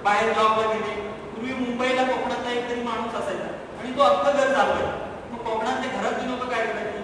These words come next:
तर शेती करायची, आंबा, फणस यांच्या बागा करायच्या. मग त्यातले जे काय आंबा, फणस होते ते मुंबईला पाठवले जायचे. म्हणजे दोन्ही कुटुंब चालायचे, पण एक नाही तर दोनच माणसं मुंबईला असायची.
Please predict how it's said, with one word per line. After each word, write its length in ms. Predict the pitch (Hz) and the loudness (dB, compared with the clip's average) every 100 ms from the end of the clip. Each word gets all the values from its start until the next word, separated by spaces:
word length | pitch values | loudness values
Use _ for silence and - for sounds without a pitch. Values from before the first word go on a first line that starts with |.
| 208 208 - | -10 -12 -10
तर 60 | 240 - | -8 -6
शेती 240 | 233 247 | -6 -4
करायची, 440 | 220 190 170 - - - - - | -2 0 -2 -4 -6 -10 -10 -10
आंबा, 220 | 196 208 | -4 -2
फणस 480 | 214 - 220 208 208 214 202 - 190 | 0 2 0 0 -2 -4 -8 -10 -8
यांच्या 260 | 196 226 | -6 0
बागा 200 | 214 208 | 2 4
करायच्या. 520 | - - - - - - - - 185 | 2 0 -2 -4 -6 -8 -10 -12 -10
मग 160 | 190 | -8
त्यातले 280 | 208 208 214 | -6 -6 -4
जे 200 | 226 226 220 220 220 220 - - | -4 -4 -6 -10 -12 -14 -14 -4
काय 160 | 202 185 | -2 0
आंबा, 320 | 175 196 - | 0 0 0
फणस 300 | 220 226 226 | 0 -2 -4
होते 240 | 226 226 240 | -4 -6 -6
ते 60 | |
मुंबईला 400 | 233 226 240 240 | -4 -2 2 2
पाठवले 480 | 208 208 208 208 196 | 2 0 0 -2 -2
जायचे. 340 | 190 196 170 - - - | -4 -4 -8 -10 -12 -10
म्हणजे 180 | 214 247 | -8 -6
दोन्ही 400 | 262 233 247 277 | -4 -2 -2 -2
कुटुंब 300 | 277 262 269 | -4 -4 0
चालायचे, 420 | 277 285 285 - - | 2 2 2 0 -2
पण 120 | 240 | -4
एक 240 | 240 233 269 | -4 -4 -4
नाही 140 | 254 254 | -2 -2
तर 60 | |
दोनच 400 | 247 226 247 262 240 - - - | -2 -2 -2 -2 -6 -8 -10 -6
माणसं 260 | 214 220 | -4 -4
मुंबईला 380 | 233 220 208 190 | -6 -6 -4 -2
असायची. 260 | - - | -2 -4